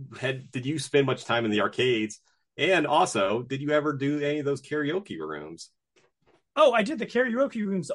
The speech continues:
Speaker 2: all the time. Like, when I hung out with Japanese people, and even, like, sometimes us, like, foreign people would just go and, like,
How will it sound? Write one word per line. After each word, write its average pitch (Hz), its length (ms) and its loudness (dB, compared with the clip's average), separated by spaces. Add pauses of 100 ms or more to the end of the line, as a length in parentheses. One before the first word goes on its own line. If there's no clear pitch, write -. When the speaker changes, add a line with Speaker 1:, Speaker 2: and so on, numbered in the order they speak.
Speaker 2:
all 214 280 4
the 175 80 -4
time. 180 480 0
Like, 151 180 -4
when 170 140 -2
I 202 120 2
hung 196 280 2
out 190 160 0
with 165 80 -6
Japanese 165 320 -2
people, 233 220 -6
and 240 80 -2
even, 285 180 -2
like, 208 140 0
sometimes 202 400 -2
us, 180 200 -2
like, 160 160 -6
foreign 147 220 -6
people 156 200 -4
would 147 120 -8
just 135 200 -12
go 151 240 0
and, 147 100 -6
like, 131 260 -6